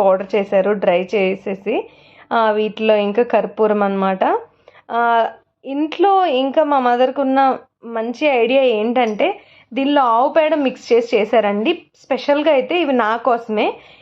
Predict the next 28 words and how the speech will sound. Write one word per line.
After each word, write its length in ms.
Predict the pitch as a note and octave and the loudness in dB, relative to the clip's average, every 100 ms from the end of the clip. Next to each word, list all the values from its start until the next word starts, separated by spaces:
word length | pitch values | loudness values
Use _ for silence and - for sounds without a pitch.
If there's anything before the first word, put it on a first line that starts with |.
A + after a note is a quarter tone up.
| - - | -10 -4
ఎందుకనంటే 800 | C#4+ D#4 D#4 C4+ A#3+ A#3 F4+ C4 | -2 2 0 0 -2 -2 0 0
ఇక్కడ 360 | - A3 G#3 | 0 2 2
సిటీస్లో 600 | A3 C4+ - D4+ D#4 D4 | 2 -4 -2 -4 0 0
ఉండే 280 | C4 A#3+ A#3+ | 0 2 2
వాళ్ళకి 380 | A3+ G#3+ A3 B3+ | 2 0 -2 0
ఆవు 280 | A3+ A3 A3+ | 2 2 2
పేడకు 380 | B3 A#3+ B3 | 0 0 0
రిలేటెడ్ 460 | A#3 A3+ A3 G#3 A3 | 0 2 2 2 2
ఐటమ్స్ 420 | G#3 G3+ A#3 A#3+ - | 2 0 -4 -4 -6
ఏమీ 380 | G3+ A3+ C4+ E4 | -2 0 2 0
దొరకవు, 560 | C#4+ A3+ G#3 A#3 B3+ - - - - A3+ | 0 2 0 0 -2 -2 -12 -20 -6 -2
అవైలబుల్గా 600 | A3+ B3+ C#4+ D4+ C#4 C#4+ | 2 2 2 0 2 0
ఉండవు 440 | A3+ A3+ A#3+ C#4+ | 0 -2 2 2
కాబట్టి 380 | C4 A3+ A3 F4 G4+ - | 2 0 -2 -6 -8 -2
కొంచెం 440 | C#4+ E4+ G#4+ G#4 | 0 0 0 0
సెంట్ 400 | G4 C4+ A#3+ A#3+ | 0 0 0 0
అన్నది 460 | C4 B3 A#3+ A3+ A3+ | 2 2 0 0 -2
స్మెల్ 960 | - _ _ _ _ _ - A3 A3+ | -10 _ _ _ _ _ -8 -2 0
రావడం 420 | C4 A#3 G#3 G#3 | 2 2 0 -2
కోసం 400 | G3+ F#3 F#3+ F4+ - _ _ _ _ - | 0 0 -2 -8 -8 _ _ _ _ -2
కొద్దిగా 480 | D4 G#3+ C#4+ D4 | -2 -2 -2 0
సెంట్ 320 | D4+ C#4 A3+ B3+ | 0 -2 -2 -2
అన్నది 300 | B3 A#3+ A#3 | 0 2 2
అయితే 240 | A3 A3 | 2 0
యాడ్ 400 | C4+ G#3+ G#3 A#3+ | 0 -2 -4 -2
చేశారండి 560 | A3 A3 G3+ F#3 F#3 G3 | -2 0 0 0 -2 -4
ఇక్కడ. 380 | G3 F#3+ E4 B4+ _ _ _ _ _ - | -2 -2 0 -4 _ _ _ _ _ -12
ఆ, 420 | A#3+ A#3+ A#3+ | -8 -4 -4